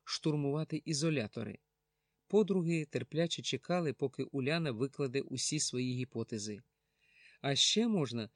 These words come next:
не поспішати піднімати увесь цей кіпіш, а почекати,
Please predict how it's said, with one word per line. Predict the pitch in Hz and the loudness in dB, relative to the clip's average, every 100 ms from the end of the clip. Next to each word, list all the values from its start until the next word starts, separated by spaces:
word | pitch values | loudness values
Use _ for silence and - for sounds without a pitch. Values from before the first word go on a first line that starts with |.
| _ - | _ -2
не | 139 165 | 0 2
поспішати | 202 - 226 - 151 135 123 | 2 0 0 2 2 2 -2
піднімати | 131 120 131 127 117 131 | -2 0 0 0 -2 -4
увесь | 139 131 131 - | -2 0 0 0
цей | 135 120 | 0 -2
кіпіш, | - 139 120 120 - - _ - - - | -2 -6 -4 -4 -6 -10 _ -20 -8 -4
а | 160 | -2
почекати, | 143 - 139 - 214 - 127 | 0 0 -2 0 -2 0 -4